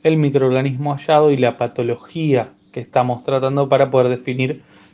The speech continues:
eh, si son realmente significativos o no significativos. Dicho esto, es importante recordar que hay microorganismos que nunca son contaminantes,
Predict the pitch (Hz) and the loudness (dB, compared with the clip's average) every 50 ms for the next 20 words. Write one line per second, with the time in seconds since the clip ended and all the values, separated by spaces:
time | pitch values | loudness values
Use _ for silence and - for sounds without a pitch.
0 | - 147 131 120 117 113 110 110 110 120 135 143 - - 131 123 - - 139 135 | -4 0 2 4 4 4 4 2 0 -2 -4 -6 -8 -12 -12 -8 -4 -2 -2 -2
1 | 131 127 127 123 127 139 139 131 127 - - 135 127 123 131 127 131 - 127 127 | -2 0 0 0 2 0 -2 -2 -4 -8 -10 -10 -8 -6 -6 -6 -6 -6 -6 -4
2 | 127 123 123 - 143 160 175 170 170 - - - 135 127 123 123 - 131 117 120 | -4 -4 -2 -2 -2 0 0 -2 -2 -8 -14 -10 -6 -6 -6 -6 -8 -8 -8 -8
3 | 120 113 - 120 110 120 110 - - 110 104 104 - - _ _ _ - - - | -10 -10 -10 -10 -8 -8 -8 -8 -8 -12 -12 -12 -14 -18 _ _ _ -20 -20 -20
4 | _ _ _ - - 127 123 120 - 156 165 170 160 165 - 160 143 139 139 139 | _ _ _ -12 -6 -6 -4 0 4 6 6 6 6 4 2 0 2 2 0 0
5 | 143 139 135 147 147 151 143 143 - - 139 135 143 147 147 143 147 139 143 151 | 0 0 0 0 0 0 0 0 0 0 0 2 2 0 2 2 2 2 2 0
6 | - - 143 120 - 131 123 120 120 123 135 139 131 127 - - - 131 131 139 | -2 -6 -8 -4 -2 0 0 2 0 0 -2 -2 -6 -6 -8 -6 -4 -2 0 0
7 | 147 151 147 143 131 131 123 - - 135 131 123 117 - 110 107 104 - 110 113 | 0 0 0 0 0 -2 -2 -2 -6 -6 -4 -4 -6 -6 -10 -12 -6 -6 -6 -4
8 | 117 123 131 131 127 123 123 131 139 | -4 -2 -2 -2 -2 -2 -4 -6 -8